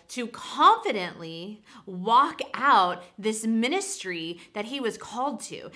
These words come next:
And might I just say that his ministry and what he's defending here is actually his entire life.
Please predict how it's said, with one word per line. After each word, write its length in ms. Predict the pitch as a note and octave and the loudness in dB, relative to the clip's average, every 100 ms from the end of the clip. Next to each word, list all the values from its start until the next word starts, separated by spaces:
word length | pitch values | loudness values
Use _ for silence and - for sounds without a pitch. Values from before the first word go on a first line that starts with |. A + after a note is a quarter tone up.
| - | -12
And 240 | - A#3 A#3 | -4 -2 2
might 200 | C4+ F#4+ | 2 4
I 140 | E4 | 0
just 300 | A#3+ G#3+ - | 0 -4 -4
say 240 | A#3 A3 F#3+ | -6 -4 -4
that 160 | - | -6
his 260 | C4 F4 C#4+ | -4 -4 -2
ministry 540 | A3+ C#4 D4 G#3+ F#3 | -4 -4 -6 -6 -6
and 120 | F3+ | -6
what 140 | G#3+ C4+ | -6 -6
he's 240 | D4 A#3+ | -6 -6
defending 600 | G#3 G3+ A3 C4+ A#3 G3 | -8 -4 -4 -4 -4 -6
here 200 | F#3+ F3 | -6 -6
is 140 | E3+ G3 | -2 -2
actually 340 | G3 - F3+ | -2 -4 -10
his 240 | F3+ E4 | -6 -4
entire 560 | F4 E4 B3+ A#3+ B3+ G3 | -4 -6 -4 -2 -2 -2
life. 560 | E3+ E3+ - - - | -4 -6 -6 -16 -20